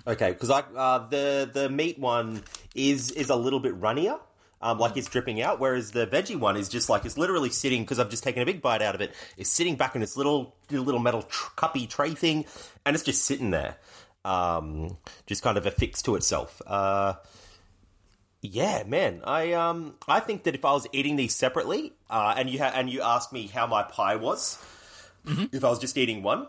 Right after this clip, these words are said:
Speaker 1: so far,
Speaker 2: Yep.
Speaker 1: yeah, I think I'd be pro, pro veggie, pro
Speaker 2: Mm.
Speaker 1: plant.
Speaker 2: I would agree.
Speaker 1: Yeah,
Speaker 2: Um,
Speaker 1: I'd say
Speaker 2: and
Speaker 1: better, I'd say nicer things about it.
Speaker 2: it doesn't. It, it's funny. Like, it, it tastes like.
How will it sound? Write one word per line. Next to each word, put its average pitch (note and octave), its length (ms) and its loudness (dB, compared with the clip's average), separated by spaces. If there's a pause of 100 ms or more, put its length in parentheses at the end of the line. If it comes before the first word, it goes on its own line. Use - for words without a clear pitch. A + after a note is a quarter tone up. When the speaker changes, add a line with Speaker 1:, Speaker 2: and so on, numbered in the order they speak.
Speaker 1:
so A2 240 -2
far, C#3 200 2
Speaker 2:
Yep. C#3 140 0
Speaker 1:
yeah, E2 100 2
I G#2+ 100 2
think C#3+ 180 -2
I'd B2 80 2
be G2+ 100 -4
pro, B2 640 -2
pro D3 260 0
veggie, G#2+ 420 -2 (400)
pro B2 200 2
Speaker 2:
Mm. - 80 -2
Speaker 1:
plant. - 380 -2 (580)
Speaker 2:
I D#3 80 4
would G#3+ 100 2
agree. A2 360 0 (240)
Speaker 1:
Yeah, B2 180 2
Speaker 2:
Um, G#2+ 60 4
Speaker 1:
I'd G2+ 180 2
say D3+ 100 4
Speaker 2:
and - 80 4
Speaker 1:
better, C3 200 0
I'd C3 140 2
say D3+ 120 0
nicer C3 320 0
things G#2+ 280 -2
about E2+ 240 4
it. - 120 -8 (840)
Speaker 2:
it F3 180 0
doesn't. G3+ 400 2
It, G#3 140 4
it's G3 180 -2
funny. E3+ 220 2
Like, A2+ 200 0
it, C#3+ 120 -4 (160)
it - 180 -4
tastes - 480 -2
like. A#2+ 480 2